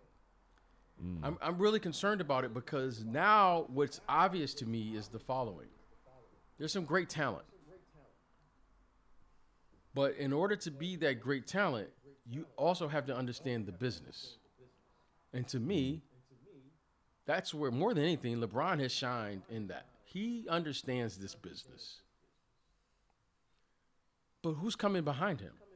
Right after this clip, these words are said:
Speaker 1: I mean, we see a little bit of it today. I saw Trae Young, uh, put out, like, the City of God's song 'cause he's going back to New York, and people are saying that he's trying to, you know, send a message to New York. That's some of that show
Speaker 2: Who's that,
Speaker 1: that
Speaker 2: Trae
Speaker 1: you're
Speaker 2: Young?
Speaker 1: talking about.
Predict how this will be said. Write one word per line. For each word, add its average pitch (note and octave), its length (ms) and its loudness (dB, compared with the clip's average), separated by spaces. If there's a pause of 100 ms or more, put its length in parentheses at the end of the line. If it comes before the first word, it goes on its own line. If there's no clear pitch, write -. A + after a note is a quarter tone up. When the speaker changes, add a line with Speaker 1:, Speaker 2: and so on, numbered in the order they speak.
(1200)
Speaker 1:
I - 40 0
mean, E3 140 8
we F3 80 8
see F#3+ 200 6
a F3+ 60 10
little D#3 280 8
bit C#3 160 8
of A#2+ 160 8
it A2+ 140 4
today. A2 480 4
I G#2 60 2
saw G#2+ 240 4
Trae A2+ 400 2
Young, G#2 540 2
uh, D2+ 360 0 (100)
put G#2+ 160 2
out, F#2 280 2
like, F2 240 0
the F2 120 -4
City G2+ 360 0
of D#2 140 -2
God's F2+ 640 2 (160)
song F#2+ 480 2
'cause G2 120 -2
he's E2 160 -2
going F2+ 200 0
back F2 200 2
to F2+ 60 -6
New E2+ 100 -2
York, F2 420 0
and E2+ 100 -8
people F2+ 280 -2
are E2 40 -2
saying E2+ 300 -4
that D#2+ 80 -4
he's D#2+ 100 -2
trying E2 460 -2
to, D2+ 220 -4 (400)
you E2 80 -8
know, D#2 100 -4
send F#2+ 300 -2
a - 40 0
message F2+ 420 -2
to F2 80 -8
New F2+ 80 -2
York. F2+ 300 2
That's F#2+ 220 0
some G#2 160 4
of F#2 160 0
that F#2 300 2
show G2+ 600 6
Speaker 2:
Who's F#3 180 4
that, C3+ 160 4
Speaker 1:
that - 20 -10
Speaker 2:
Trae E3 220 8
Speaker 1:
you're D#3+ 100 6
Speaker 2:
Young? E3+ 60 6
Speaker 1:
talking G2 240 4
about. G2 340 4